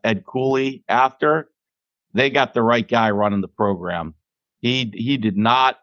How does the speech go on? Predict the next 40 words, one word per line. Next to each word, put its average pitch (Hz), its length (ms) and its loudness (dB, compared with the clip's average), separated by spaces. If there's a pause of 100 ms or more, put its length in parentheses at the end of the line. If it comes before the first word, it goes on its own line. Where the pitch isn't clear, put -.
I 80 100 -12
mean, 104 160 -2
he 139 120 -8
talked 127 320 -4
about 107 200 0
how 104 300 -2
good 123 260 -2
the 135 80 0
referees 120 680 -2
are, 110 500 0 (460)
uh, 92 460 -2
how 101 440 0
they 110 100 0
had 98 200 -2
chances 131 540 -4
to 120 100 -6
win 127 260 -2
the 117 100 -2
game, 113 540 0 (400)
how 107 140 0
the 90 80 -8
team, 123 440 -4
you 113 120 0
know, 101 260 2
it 104 100 -6
was 98 200 -6
his 135 220 -2
fault 127 440 -2
for 107 100 -2
not 110 320 2
having 107 300 -2
the 98 80 -4
kid 101 300 -2
miss 110 220 -2
the 107 100 -8
second 107 440 -2
free 117 200 -2
throw. 110 200 0
I 104 40 0
mean, 104 240 -2